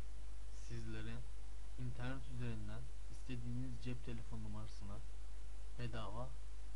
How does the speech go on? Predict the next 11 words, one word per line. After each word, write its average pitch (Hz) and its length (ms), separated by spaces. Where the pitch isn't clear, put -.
S 120 220
M 113 160
S - 260
yani 110 220
mesaj 113 420
yollamayı 110 380
öğreteceğim. 101 460
Öncelikle 131 640
masaüstümüze 120 720
geliyoruz. 107 340
Daha 107 160